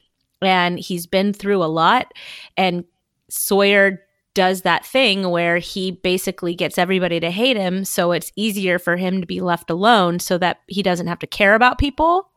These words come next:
Um, and I love that Hurley recognizes that and forgives him for it and his, and is his friend anyways.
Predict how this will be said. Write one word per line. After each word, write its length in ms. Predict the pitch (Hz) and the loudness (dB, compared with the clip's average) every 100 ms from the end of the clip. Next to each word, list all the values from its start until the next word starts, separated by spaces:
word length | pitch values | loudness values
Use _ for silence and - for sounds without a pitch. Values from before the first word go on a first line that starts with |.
| _ - - - - - | _ -20 -20 -20 -20 -6
Um, 520 | 214 214 196 175 135 - _ _ _ _ _ _ _ _ _ - - | 2 4 2 0 -8 -12 _ _ _ _ _ _ _ _ _ -16 -2
and 120 | 214 | 2
I 140 | 208 | 2
love 640 | 208 196 202 208 214 220 214 | 2 -2 -2 4 4 4 2
that 140 | - | 0
Hurley 380 | - 202 196 185 | 0 0 2 0
recognizes 840 | 175 175 - 185 208 208 202 208 | 0 -2 -2 -4 -2 -2 -2 -4
that 300 | 196 208 220 - | 2 4 4 0
and 180 | 180 | -6
forgives 480 | - 180 175 180 180 | -4 -6 -2 -4 -2
him 140 | 214 208 | -4 -4
for 260 | 214 214 | 0 4
it 160 | 233 233 | 4 2
and 120 | 185 180 | 0 -4
his, 300 | 185 170 - | -6 -8 -6
and 240 | 190 202 - | -4 -4 0
is 220 | 202 202 | -2 0
his 240 | - 196 - | -2 -4 -4
friend 400 | - 185 185 - _ | -2 -2 -2 -8 _
anyways. 800 | 185 175 156 76 - - - - | -2 -2 -2 -6 -8 -10 -12 -14